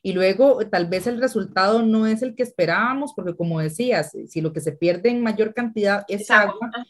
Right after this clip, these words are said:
Speaker 1: físicamente no se va a ver tan bonito. Entonces,
Speaker 2: Exacto.
Speaker 1: podemos entrar en, en doble problema, ¿verdad?
Speaker 2: Exactamente.
Speaker 1: Porque, ok, eh,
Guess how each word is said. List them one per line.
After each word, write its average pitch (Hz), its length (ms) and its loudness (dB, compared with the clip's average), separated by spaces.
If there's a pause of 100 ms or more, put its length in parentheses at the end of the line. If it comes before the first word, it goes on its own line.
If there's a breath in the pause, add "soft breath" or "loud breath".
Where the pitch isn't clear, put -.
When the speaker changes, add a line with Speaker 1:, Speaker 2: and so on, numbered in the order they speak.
(300)
Speaker 1:
físicamente 254 920 0
no 170 220 -2
se 180 140 -4
va 175 120 2
a 170 40 2
ver 175 280 0
tan 135 240 -4
bonito. 277 540 -2 (680)
Entonces, 185 540 2
Speaker 2:
Exacto. 208 140 0
Speaker 1:
podemos 202 340 6
entrar 254 580 0
en, 180 340 -6
en 180 280 -2
doble 233 260 8
problema, 202 600 0
¿verdad? 180 380 -4 (680 soft breath)
Speaker 2:
Exactamente. 185 760 0
Speaker 1:
Porque, 185 220 -18
ok, 185 220 0
eh, 156 680 2